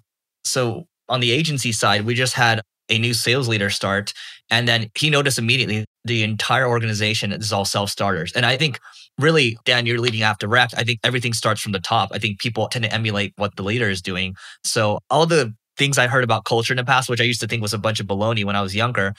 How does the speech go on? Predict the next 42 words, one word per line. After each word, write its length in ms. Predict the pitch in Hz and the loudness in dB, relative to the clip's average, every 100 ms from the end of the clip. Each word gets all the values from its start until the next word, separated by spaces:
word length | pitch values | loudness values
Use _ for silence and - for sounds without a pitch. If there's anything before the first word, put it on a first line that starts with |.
| - - | -12 -2
it 140 | 135 | 2
all 160 | 139 139 | 4 2
comes 260 | - 127 123 | 2 0 0
into 180 | 113 | -2
play 220 | 104 135 127 | -2 0 0
because 280 | 104 117 - | 0 -2 -2
culture 320 | - 160 123 | -2 -2 -2
at 100 | 110 | -2
the 100 | 107 | -2
end 100 | 117 | -2
of 100 | 104 | 0
the 60 | |
day 120 | 107 98 | -2 -2
is 100 | 98 | -2
just 180 | 107 | -2
your 120 | 98 107 | -2 0
operating 420 | 113 113 95 95 | 0 0 -2 -4
system 360 | 101 - 95 | -6 -4 -4
and 100 | 95 | -4
it's 120 | 95 - | -6 -2
how 100 | 107 | -2
you 160 | 101 | -2
do 200 | 90 101 | -4 -4
things. 400 | 113 90 90 101 - - - - | -2 -4 -4 -6 -8 -18 -20 -2
That 140 | 135 | 0
all 100 | 139 | 2
comes 220 | 139 143 | 0 -2
down 160 | 127 127 | 0 0
to 80 | 117 | 0
programming 380 | 131 143 113 98 | 0 0 0 -2
again. 180 | 98 | -4
So 180 | 90 117 113 | -4 -4 -2
your 160 | 120 151 | 0 2
psychology 720 | 160 135 139 127 143 165 175 - - _ 131 | 2 2 2 2 2 -2 -4 -12 -20 _ -2
ultimately 680 | 143 151 135 123 123 123 - - | -2 -2 -2 0 0 0 -6 -2
cascades 500 | 120 117 - 117 113 | 0 0 0 0 0
down 280 | 113 113 107 | -2 0 -2
to 100 | 107 | -2
the 120 | 101 | -2
entire 340 | 104 107 101 | -2 -2 -2
team, 420 | 98 127 110 98 110 - - | 0 -2 0 -2 -8 -14 -4
and 280 | 101 104 | 0 0